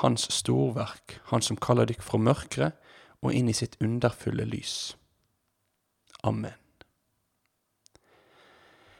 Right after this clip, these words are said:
I løpet av disse versene så omtaler Peter to ganger Jesus-troende kristne som et presteskap. Først er det et helligt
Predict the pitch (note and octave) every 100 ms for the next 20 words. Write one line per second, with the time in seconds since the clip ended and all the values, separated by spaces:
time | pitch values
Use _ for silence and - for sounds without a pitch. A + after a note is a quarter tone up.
0 | _ _ _ _ - C#3 F3 F3 B2+ C#3
1 | C3+ C#3 D3 - - A2+ A#2 - - C#3+
2 | - A#2 G#2+ - B2 - - - - -
3 | C#3+ G2 A2+ A#2+ A2+ C#3+ D3 - B2 C3
4 | - A2 - G#2+ G#2+ A2 A#2 - - A2+
5 | - A2 - A#2 - C3+ - - B2 -
6 | - C3 - C#3 - - - _ - -
7 | - - - D3+ - C3+ A2 G#2+ - -
8 | - B2 D3+ A2